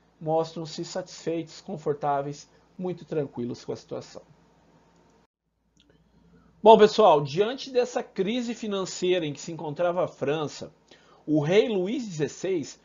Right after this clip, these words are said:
movimentou-se em busca de soluções para resolver esse problema de receitas do Estado, né? Com apoio de conselheiros, ele, né, é, considerou a criação de novos tributos,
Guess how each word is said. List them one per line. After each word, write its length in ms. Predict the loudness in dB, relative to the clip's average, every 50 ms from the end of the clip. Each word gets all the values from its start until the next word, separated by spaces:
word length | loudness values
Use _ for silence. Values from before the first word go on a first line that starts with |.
| _ _ _ _ _ _ -4
movimentou-se 1040 | 2 4 4 4 4 0 -4 -4 -6 -6 -6 -4 -2 0 0 0 -2 -4 -8 -10 -8
em 100 | -8 -6
busca 380 | -6 -6 -6 -6 -8 -10 -14
de 60 | -16
soluções 840 | -8 -2 0 0 0 -2 -6 -8 -8 -6 -4 -4 -6 -8 -10 -16 -20 _ _ _
para 340 | 0 2 2 2 2 0 -6 -8 _ _ _ _ _ _ _ _ _ _ _ _ _ _ _ _ _ -10 -4
resolver 520 | -4 -2 -2 -2 -2 0 2 4 4 4 2
esse 120 | -2 -8
problema 400 | -8 -6 -4 -2 -2 -2 -2 -4
de 100 | -6 -4
receitas 580 | -4 -4 -4 -4 -8 -8 -8 -6 -6 -8 -12 -12
do 80 | -12 -14
Estado, 420 | -16 -12 -10 -10 -8 -8 -12 -14 -20 -20 _ _ _ _
né? 240 | -10 -8 -8 -8 -8 -10 _ _ _ _ _ _ _ _ _ _ _ _ _ _
Com 140 | 0 0
apoio 340 | 0 0 0 -2 -4 -4 -4
de 100 | -6 -8
conselheiros, 1120 | -8 -8 -6 -6 -6 -8 -6 -4 -4 -4 -4 -2 -2 -2 -2 -2 -2 -6 -6 -8 -10 -12 -12 _
ele, 460 | -6 -6 -4 -6 -6 -8 -10 -14 -16 -20 -18
né, 320 | -10 -6 -4 -4 -4 -6 -10 -18 _ _ _ _ _ _ _ _ _ _ _
é, 380 | 2 2 4 4 4 4 2 0
considerou 580 | -2 -4 -6 -8 -4 0 0 2 2 2 0
a 40 | 0 -2
criação 580 | -2 -2 0 0 0 0 -2 -4 -2 -2 -2
de 140 | -4 -6 -6
novos 500 | -4 0 2 2 2 2 0 -4 -10 -10
tributos, 840 | -10 -8 -8 -6 -6 -6 -6 -6 -8 -10 -14 -20 -20 -20 -20 -20